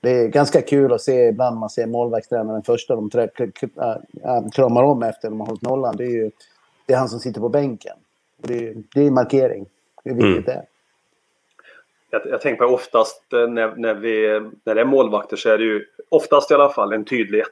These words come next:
Speaker 3: och en tydlig tvåa.
Speaker 1: Mm.
Speaker 3: Då, då gäller det att man hittar också den, eh, förståelsen för det och ödmjukheten hit. Alltså speciellt som nummer två då, kan jag tänka mig. Det kan ju kanske vara en svår, eller faller sig så naturligt hos de flesta att man accepterar sin hierarki, liksom.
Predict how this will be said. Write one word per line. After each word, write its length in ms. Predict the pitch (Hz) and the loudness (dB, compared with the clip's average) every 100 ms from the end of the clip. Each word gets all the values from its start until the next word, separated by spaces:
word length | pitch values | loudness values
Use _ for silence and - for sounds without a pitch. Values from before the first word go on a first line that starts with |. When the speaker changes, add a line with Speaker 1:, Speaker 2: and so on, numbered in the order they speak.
| - | -10
Speaker 3:
och 60 | |
en 80 | 107 | -10
tydlig 300 | 120 110 107 | -6 -4 -4
tvåa. 420 | - 127 110 127 - _ _ _ | 0 2 4 2 0 _ _ _
Speaker 1:
Mm. 280 | 113 107 101 107 107 113 | -8 -6 -8 -12 -8 -4
Speaker 3:
Då, 60 | 110 | -2
då 80 | 110 | 4
gäller 240 | 123 113 107 | 6 6 4
det 80 | 107 | 2
att 80 | |
man 120 | 110 110 | 2 -2
hittar 340 | 104 - 123 | -4 0 0
också 220 | 127 - | 0 -2
den, 420 | 110 101 95 95 | 0 0 0 -6
eh, 180 | 98 95 98 104 - | -4 -4 -8 -14 -8
förståelsen 640 | 110 - 104 101 104 131 | -4 0 2 2 0 0
för 80 | 110 | 2
det 120 | 104 | 4
och 100 | 107 110 | 6 4
ödmjukheten 560 | 104 98 - 101 139 127 | 4 0 0 -2 0 -4
hit. 260 | - - - | -4 -4 2
Alltså 180 | 113 104 | 2 2
speciellt 380 | - - 98 - | -2 0 0 0
som 140 | 104 | -4
nummer 180 | 101 98 | -2 -2
två 300 | - 143 - | -2 0 0
då, 80 | 120 | -2
kan 120 | 113 | -4
jag 80 | 113 | -8
tänka 260 | 110 120 | -10 -10
mig. 180 | 110 110 _ _ _ _ | -10 -12 _ _ _ _
Det 100 | 135 | 2
kan 140 | 127 147 | 4 6
ju 160 | 139 | 4
kanske 300 | 139 135 - 123 | 4 0 4 6
vara 80 | |
en 60 | 110 | 6
svår, 460 | - 107 98 95 - _ _ _ _ _ _ _ _ _ _ _ - | 4 2 2 2 -6 _ _ _ _ _ _ _ _ _ _ _ 0
eller 140 | 127 | 0
faller 360 | - 139 107 107 | 2 4 4 2
sig 160 | - 113 | 0 0
så 120 | 117 | 0
naturligt 500 | - 131 101 113 127 | 2 -2 -4 -6 -6
hos 120 | 139 | -4
de 140 | 151 | -4
flesta 360 | 151 160 - 104 | 0 -2 0 -2
att 120 | - | -2
man 100 | 107 | -4
accepterar 680 | 101 - - 107 101 123 139 | -4 -4 0 2 4 4 4
sin 200 | 139 135 | 2 0
hierarki, 600 | 127 131 127 117 101 107 | 4 2 2 -4 -8 -8
liksom. 400 | 104 - 117 | -10 -10 -12